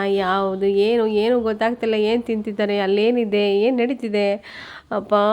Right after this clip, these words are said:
ಅಷ್ಟು ಜನ ಇದ್ರು. ಏನ್ ಮಾಡೋದು, ಒಳಗೆ ಹೋಗ್ಬಿಟ್ಟಿದ್ದೀವಿ, ಆಚೆಗೆ ವಾಪಸ್ ಬರೋಕ್ಕಾಗಲ್ಲ.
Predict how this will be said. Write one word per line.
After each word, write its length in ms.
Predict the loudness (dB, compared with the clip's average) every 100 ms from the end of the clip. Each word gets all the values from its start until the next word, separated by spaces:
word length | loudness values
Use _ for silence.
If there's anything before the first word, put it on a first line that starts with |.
| 2
ಅಷ್ಟು 280 | 0 -2 -4
ಜನ 240 | 0 2
ಇದ್ರು. 560 | 2 0 -2 -4 -6 -8 -20 -20 -20 _ _ _ _ -10
ಏನ್ 260 | -6 -4
ಮಾಡೋದು, 600 | -4 -6 -8 -6 -4 -4
ಒಳಗೆ 340 | -6 -4 -6 -6
ಹೋಗ್ಬಿಟ್ಟಿದ್ದೀವಿ, 840 | -8 -6 -8 -8 -8 -6 -6 -8 -10 -8 -6
ಆಚೆಗೆ 360 | -6 -8 -10
ವಾಪಸ್ 340 | -8 -10 -12 -12
ಬರೋಕ್ಕಾಗಲ್ಲ. 680 | -12 -12 -12 -12 -10 -10